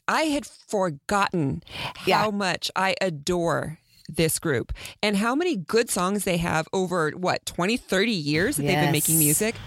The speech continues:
Speaker 2: Yeah.
Speaker 1: So when you're playing twenty-four seven, you get to play a lot of songs that have been forgotten. So my kids did not relish this, but every time we'd get in the car, they're like, "Oh, we're listening to U two
Speaker 2: <laughs>
Speaker 1: still?" And I'm like, "Yep,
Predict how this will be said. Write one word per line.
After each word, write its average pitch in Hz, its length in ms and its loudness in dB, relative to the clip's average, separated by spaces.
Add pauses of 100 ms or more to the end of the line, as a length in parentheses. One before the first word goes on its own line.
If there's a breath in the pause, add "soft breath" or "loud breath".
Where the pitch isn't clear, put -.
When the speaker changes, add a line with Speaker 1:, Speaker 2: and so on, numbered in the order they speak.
(320 loud breath)
Speaker 2:
Yeah. 147 140 2
Speaker 1:
So 254 100 4
when 247 180 0
you're 330 140 0
playing 262 320 0
twenty-four 190 460 0
seven, 175 420 0
you 226 220 0
get 302 160 -2
to 220 80 -2
play 175 420 0
a 190 100 2
lot 165 320 0
of 175 80 -2
songs 190 360 -2
that 165 80 -2
have 151 80 -2
been 165 100 0
forgotten. 147 500 -2 (280 loud breath)
So 220 180 -2
my 208 160 0
kids 196 420 -2
did 185 200 -4
not 151 200 0
relish 147 420 0
this, - 360 0 (280 loud breath)
but 185 100 2
every 175 180 0
time 175 200 -2
we'd 180 120 0
get 170 100 0
in 170 60 -2
the 170 60 -4
car, 170 240 -2
they're 165 100 -2
like, 143 140 -2
"Oh, 185 460 0
we're 190 140 0
listening 196 380 0
to 233 80 2
U 208 240 2
two 190 380 0
Speaker 2:
<laughs> 247 60 2
Speaker 1:
still?" 220 320 0
And 214 100 2
I'm 190 80 -8
like, 196 200 -2
"Yep, 453 240 0